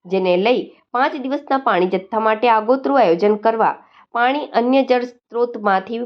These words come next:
પાણી મેળવવામાં આવે છે. અંકલેશ્વર નગરપાલિકા દ્વારા એક પોઇન્ટ વીસ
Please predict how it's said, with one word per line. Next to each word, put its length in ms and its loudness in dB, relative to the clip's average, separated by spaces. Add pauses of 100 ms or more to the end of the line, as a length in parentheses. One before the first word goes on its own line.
પાણી 300 0
મેળવવામાં 400 2
આવે 180 0
છે. 200 -6 (400)
અંકલેશ્વર 440 -2
નગરપાલિકા 680 0
દ્વારા 320 2 (460)
એક 200 -2
પોઇન્ટ 240 2
વીસ 220 -2